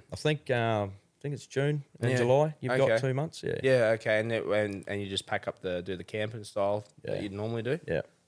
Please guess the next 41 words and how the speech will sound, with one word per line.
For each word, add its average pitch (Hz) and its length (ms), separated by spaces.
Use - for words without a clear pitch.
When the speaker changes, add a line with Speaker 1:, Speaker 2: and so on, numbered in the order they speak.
Speaker 2:
Yeah, 80 160
that's 90 200
gonna 80 160
be 82 40
Speaker 1:
Yeah, 85 80
Speaker 2:
sick. 80 120
Speaker 1:
it's - 120
gonna 87 160
be 73 100
good. 87 320
Speaker 2:
Pack 110 160
up 80 60
Speaker 1:
So 80 60
Speaker 2:
the 78 60
seventy-nine 120 540
series, 135 380
mate. 151 220
Speaker 1:
Yeah, 131 440
Speaker 2:
<laughs> 160 140
Speaker 1:
yeah. 110 120
Speaker 2:
Away 123 260
we 131 100
go. 127 160
Speaker 1:
Pack 117 240
her 107 140
up. 131 260
Yeah. 95 60
Speaker 2:
Yeah. 104 60
Speaker 1:
She's 117 160
been 127 220
around 98 220
a 92 40
bit 101 180
now, 135 260
so 92 240
Speaker 2:
She 185 120
has, 254 260
hasn't 339 200
she? 123 100
Speaker 1:
<laughs> - 100
Yeah. - 120